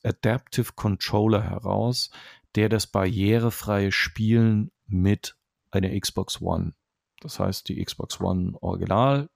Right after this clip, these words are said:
die Xbox One S und die X,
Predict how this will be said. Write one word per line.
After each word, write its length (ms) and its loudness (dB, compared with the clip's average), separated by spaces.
die 180 -4
Xbox 360 -12
One 240 -4
S 440 2
und 220 0
die 160 -6
X, 520 -2